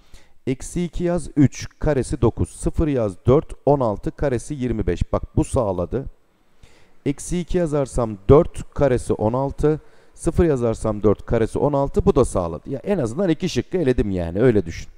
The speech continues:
Evet. Şimdi soru buydu. Bakalım başka neler yapacağız şimdi. Görelim. Bunun yarıçapı dört. Hmm. Şimdi şuradan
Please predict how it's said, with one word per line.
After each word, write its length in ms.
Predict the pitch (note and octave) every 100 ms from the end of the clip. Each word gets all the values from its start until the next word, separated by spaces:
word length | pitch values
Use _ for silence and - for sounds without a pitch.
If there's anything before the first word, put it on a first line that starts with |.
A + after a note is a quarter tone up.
| - - _ _ _ _ _ _ _ _ _ _ _ _ _ _ _ _ - _ _ _ - D3+
Evet. 600 | B2+ G2+ F#2 F2+ F2 -
Şimdi 200 | - A#2+
soru 500 | - D#3+ D#3+ G3+ B2
buydu. 440 | D#3+ A#2+ C3+ F#3
Bakalım 360 | C#3+ - G#2+ D#3
başka 300 | A#2 - D#3
neler 240 | A#2+ G#2
yapacağız 420 | F#2 E2+ - F2 -
şimdi. 260 | F2+ E2
Görelim. 380 | G#2 F#2+ F2 E2+
Bunun 120 | G#2+
yarıçapı 540 | A2+ A2+ - G2+ - -
dört. 280 | F2+ - - - - - -
Hmm. 560 | F2+ F2 D#2+ D#2 D#2 - - - - -
Şimdi 200 | - G2+
şuradan 680 | - - F3+ D#3 G#2+ A2